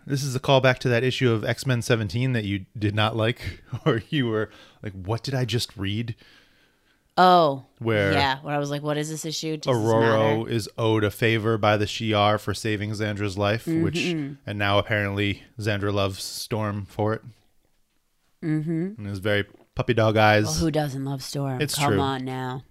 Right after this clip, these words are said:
Speaker 1: It's true. If Storm saved my life, I'd wanna see her every time I visited her planet. And you think about the, the power that Xandra wields, the full Shi'ar Empire.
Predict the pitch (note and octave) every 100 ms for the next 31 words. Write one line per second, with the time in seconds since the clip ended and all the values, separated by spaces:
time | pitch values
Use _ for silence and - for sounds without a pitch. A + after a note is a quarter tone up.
0 | _ - C3+ - A2 G2+ G2 - A#2+ -
1 | A2+ G#2 A2+ G#2+ G2 F#2+ F#2+ F#2 G2 F#2
2 | G#2+ G2 F#2+ F#2+ G2+ G2 F#2+ - _ _
3 | A2+ A2+ G#2+ G#2+ G#2 A2+ - A2+ G#2 -
4 | - _ _ _ _ _ _ _ _ _
5 | _ _ _ _ _ _ _ _ _ _
6 | _ E3+ E3+ D3 G#3 A#2+ F#2+ G2+ - G2+
7 | - A#2+ C3+ G#2+ G2+ G2 A2+ A2 G2+ F#2+
8 | F#2+ - F2+ G2 C3 G#2+ F2+ E2+ - -
9 | - - G#2 _ D#3+ C3+ A2 - D3+ C#3
10 | A2+ G#2 B2+ D3 F#2+ E2+ F2